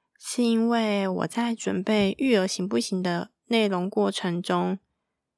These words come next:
有谈到像是病毒、细菌、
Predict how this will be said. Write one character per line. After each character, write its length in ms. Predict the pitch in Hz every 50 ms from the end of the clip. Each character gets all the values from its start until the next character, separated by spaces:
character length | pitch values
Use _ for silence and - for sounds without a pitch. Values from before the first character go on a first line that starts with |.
| _ _ _
有 180 | - 190 185
谈 240 | 180 196 196 180 185
到 180 | 202 214 208 214
像 240 | 220 - 254 247 240
是 120 | - 247
病 400 | 240 - - 247 233 226 214 208
毒、 560 | - 190 185 180 180 175 175 175 175 180 190 - - - _ _ _
细 300 | _ - - - 240 226
菌、 540 | 208 - - - 226 220 208 196 190 - -